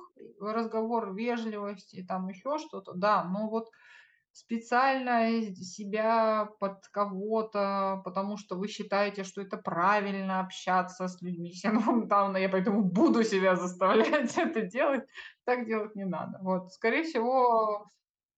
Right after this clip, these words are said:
у этого человека есть с кем общаться, вот, и все на самом деле у него нормально, просто, ну, как бы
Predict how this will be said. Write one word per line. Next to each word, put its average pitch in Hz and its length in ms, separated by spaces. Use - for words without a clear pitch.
у 190 160
этого 190 240
человека 220 380
есть 214 500
с - 40
кем 165 220
общаться, 196 680
вот, 180 380
и 196 520
все 226 200
на 196 120
самом 185 260
деле 185 160
у 196 80
него 202 140
нормально, 269 400
просто, 254 360
ну, 339 320
как 269 180
бы 240 360